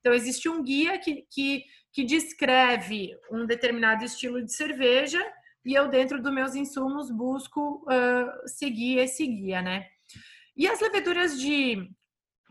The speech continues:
qualidade superior, elas vão trazer esses flavors melhores e, além disso, elas vão aliar com uma produção mais rápida,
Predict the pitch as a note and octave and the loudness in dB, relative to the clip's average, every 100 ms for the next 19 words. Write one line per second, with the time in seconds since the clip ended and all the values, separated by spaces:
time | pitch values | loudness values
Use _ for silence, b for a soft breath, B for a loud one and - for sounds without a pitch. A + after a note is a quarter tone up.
0 | _ B3+ A#3+ A#3+ G3+ G#3+ D4 C#4+ B3 A#3+ | _ 2 2 2 6 8 8 6 -2 -4
1 | A#3+ B3 G#3 F#3+ G#3+ C4+ D4 A3+ - A3 | -6 -2 -2 0 2 2 2 0 0 0
2 | A3+ A3+ G3 A3 A3 G3+ F#3 F3+ _ _ | 0 0 -2 -2 -2 -2 -6 -10 _ _
3 | _ - A3+ A3+ G3 A#3+ D4+ F4 D#4 D4 | _ -6 0 0 4 6 6 4 2 0
4 | - B3+ - - - B3 A3+ A#3 A3 G3 | -2 -2 -2 -6 -4 2 4 4 0 -4
5 | F#3+ F3 - G#3+ G#3+ G#3+ G3+ F3+ F#3 G#3+ | -4 -4 -6 -4 0 0 0 2 2 2
6 | E4 G#4 - - _ b b A#3+ C#4 C4+ | 0 -4 -8 -16 _ b b -2 2 2
7 | D4+ G4 C#4 B3+ D#4 F#4+ - C4+ C4+ B3+ | 2 -4 -4 0 0 0 0 0 0 0
8 | C#4+ D4 C#4+ C4+ A#3+ A#3+ A#3+ A#3 A3+ A#3 | 0 2 4 6 6 4 0 -2 0 -2
9 | A3+ B3+ C#4 C#4+ D4 D4 C#4 C4 C4 C4+ | -2 -4 -4 -2 -2 0 4 4 4 0
10 | B3 C4 | 0 0